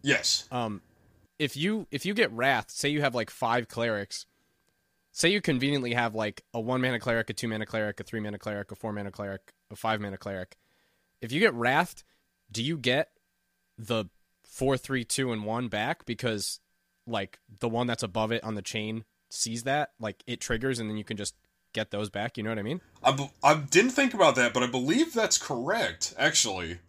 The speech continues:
Speaker 1: Um, because, uh, all of them would see Aura's ability, and they would all be in the graveyard once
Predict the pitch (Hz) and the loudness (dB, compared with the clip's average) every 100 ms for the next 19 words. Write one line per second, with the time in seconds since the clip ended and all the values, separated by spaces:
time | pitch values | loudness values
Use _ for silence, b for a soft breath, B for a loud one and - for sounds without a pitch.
0 | - 123 120 131 139 139 120 - - - | 2 4 4 2 4 4 6 6 4 -4
1 | 110 120 123 147 185 185 165 147 - 160 | 2 2 6 8 8 6 4 8 8 8
2 | 143 127 135 120 110 98 101 98 95 95 | 4 4 4 4 2 -2 -4 -4 -4 -4
3 | 104 - _ _ _ _ _ - 113 120 | -6 -10 _ _ _ _ _ 4 8 8
4 | 120 110 - 127 131 135 139 143 131 127 | 6 0 0 4 8 8 8 6 4 4
5 | 131 135 120 113 107 104 110 104 - - | 4 6 4 4 2 -2 -4 4 6 6
6 | - | 4